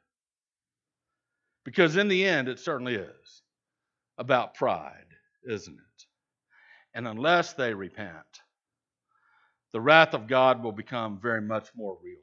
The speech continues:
to them. In ancient days, the Ammonites and the Canaanites worshipped a god named Molech. They made bronze images of Molech, and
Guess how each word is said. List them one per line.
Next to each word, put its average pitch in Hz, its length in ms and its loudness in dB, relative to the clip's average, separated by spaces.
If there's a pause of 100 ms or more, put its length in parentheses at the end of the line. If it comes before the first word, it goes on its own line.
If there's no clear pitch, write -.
to - 80 -20 (2000)
them. 143 80 -2
In 175 100 2
ancient 185 460 4
days, 113 560 -4 (100)
the 143 200 -4
Ammonites 156 880 -2 (840)
and 170 160 0
the 156 60 -2
Canaanites 143 800 0 (140)
worshipped 165 500 -2
a 131 40 -6
god 147 400 2
named 131 300 -2
Molech. 131 460 -2 (1200)
They 190 160 8
made 208 520 4
bronze 202 600 4 (120)
images 156 520 -4
of 113 120 -10
Molech, 107 340 -8 (880)
and 160 440 2